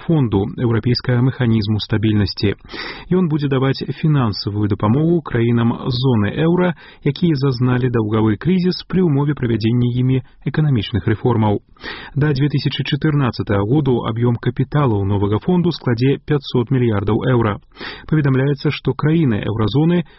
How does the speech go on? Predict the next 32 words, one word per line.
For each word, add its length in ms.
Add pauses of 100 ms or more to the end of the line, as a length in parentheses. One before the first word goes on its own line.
(180)
ўжо 160
на 80
гэтым 320
тыдні 240
пачнуць 400
рабіць 400
унёскі 560
ў 160
фонд. 320 (560)
Еўрапейскі 540
механізм 640 (200)
стабільнасці 880
першым 320
часам 400
будзе 220
дзеяць 420
паралельна 540 (260)
з 140
Еўрапейскім 640
фондам 360 (300)
фінансавай 560
стабільнасці, 680 (260)
створаным 520
у 160
дзве 160
тысячы 400
дзясятым 560
годзе, 360 (240)
але 200
пазней 420 (140)
заменіць 640
яго. 280